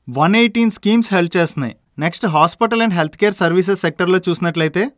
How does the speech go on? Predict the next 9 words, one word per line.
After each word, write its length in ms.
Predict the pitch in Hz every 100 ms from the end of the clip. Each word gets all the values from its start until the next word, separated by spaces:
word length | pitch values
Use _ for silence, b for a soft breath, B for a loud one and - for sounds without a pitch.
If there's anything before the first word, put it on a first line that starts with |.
| -
నవంబర్ 360 | 139 165 214 240
టూ 120 | 208 202
థౌజండ్ 340 | 214 208 220
ట్వంటీ 280 | 196 175 202
నాటికి 300 | 202 185 185
వీళ్ళ 220 | 202 202 196 -
overall 380 | 147 165 202 214
equity 360 | 175 165 196 190
ఏఎంలోని 520 | 180 185 180 156 156